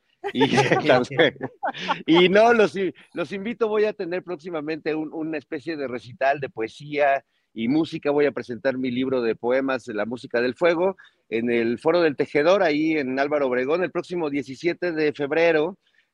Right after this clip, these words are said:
Speaker 1: Eh, un poco también para los, los amorosos, los que celebran el catorce, el quince y agarran ya todo el fin de semana.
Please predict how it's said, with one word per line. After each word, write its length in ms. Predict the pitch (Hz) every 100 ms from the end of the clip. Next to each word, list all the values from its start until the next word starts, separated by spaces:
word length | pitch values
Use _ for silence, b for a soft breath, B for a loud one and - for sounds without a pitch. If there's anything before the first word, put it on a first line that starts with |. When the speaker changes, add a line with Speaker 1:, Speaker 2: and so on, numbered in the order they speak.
| -
Speaker 1:
Eh, 280 | 120 120 123
un 100 | 135
poco 240 | 147 139
también 240 | 127 131 139
para 240 | 135 123
los, 320 | 113 110 - b _
los 180 | - 113
amorosos, 720 | 131 131 151 170 160 156 147
los 180 | 120 117
que 280 | - 131 120
celebran 420 | - 139 160 151
el 80 | 135
catorce, 560 | 131 120 151 147 147 135
el 80 |
quince 460 | - 156 170 - 170
y 120 | 131
agarran 360 | 127 143 160 151
ya 140 | 147
todo 240 | - 143 143
el 100 | 135
fin 160 | 147
de 140 | 143 143
semana. 480 | 143 143 139 151